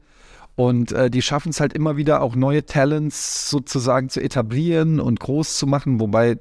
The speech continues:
kann man natürlich jetzt drüber streiten, gibt's immer die goldene Generation oder so. Aber trotzdem irgendwie das Ding am Laufen zu halten. Und bei R T L Samstagnacht war's dann irgendwann, dann ist der eine und der andere gegangen oder was weiß ich, der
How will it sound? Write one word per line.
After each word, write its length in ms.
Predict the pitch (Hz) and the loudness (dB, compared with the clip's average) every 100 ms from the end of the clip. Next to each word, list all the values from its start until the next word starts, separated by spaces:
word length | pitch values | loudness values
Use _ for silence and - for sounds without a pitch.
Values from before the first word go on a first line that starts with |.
| - | -6
kann 120 | - 113 | -2 0
man 100 | 117 | 2
natürlich 280 | 107 113 | 0 0
jetzt 160 | 104 - | -2 -4
drüber 200 | - 107 | -2 -2
streiten, 360 | - 117 117 107 | 0 0 0 -2
gibt's 160 | - | -2
immer 140 | 117 117 | -2 -2
die 100 | 101 | 0
goldene 360 | 123 131 127 | 0 2 0
Generation 840 | 117 127 127 120 - 151 160 160 | 0 0 0 -2 -2 0 0 0
oder 200 | 151 123 | 0 0
so. 160 | 131 143 - - - | 2 -2 -4 -20 -8
Aber 240 | - 131 123 | -2 0 0
trotzdem 460 | - 147 - 147 | 0 -2 -2 -2
irgendwie 340 | 143 151 147 147 | 0 -2 -2 0
das 220 | 139 - | 0 0
Ding 160 | 151 | 0
am 100 | 131 | 2
Laufen 320 | 131 135 165 147 | 2 0 -2 -2
zu 140 | 127 | 0
halten. 260 | 113 110 127 | 2 2 0
Und 220 | 117 107 | -2 0
bei 280 | 120 123 120 | 0 0 0
R 180 | - 123 | -2 0
T 80 | |
L 100 | 135 | 0
Samstagnacht 600 | 120 127 - - 123 135 - | 0 0 -2 -2 -2 -2 0
war's 240 | 127 - | 0 0
dann 180 | 139 127 | -2 0
irgendwann, 600 | 135 131 131 123 131 131 - - - - - | 0 0 2 0 -2 -6 -12 -20 -20 -20 -2
dann 200 | 123 123 | 0 2
ist 180 | 123 - | 0 0
der 120 | 117 | 2
eine 160 | 131 160 | 4 4
und 60 | |
der 100 | 135 | 2
andere 280 | 117 151 160 | 2 2 2
gegangen 440 | 156 135 139 143 147 | 2 2 2 2 0
oder 180 | 131 123 | 2 0
was 180 | 135 | 0
weiß 140 | 131 - | -2 -2
ich, 200 | 156 - | -4 -2
der 360 | 123 123 123 | 0 2 2